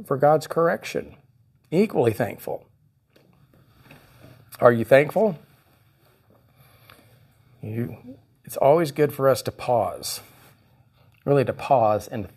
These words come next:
think about being thankful. Um, and we shouldn't just do this at Thanksgiving time. But Thanksgiving time is a good time to do it, just like any time.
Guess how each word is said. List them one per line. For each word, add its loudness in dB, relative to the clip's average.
think -4
about -4
being -8
thankful. -8
Um, -2
and -6
we -4
shouldn't 2
just -2
do 0
this -2
at -14
Thanksgiving -4
time. -12
But -2
Thanksgiving 0
time 0
is -2
a 2
good 0
time 6
to 0
do 4
it, -4
just -6
like 6
any 4
time. -4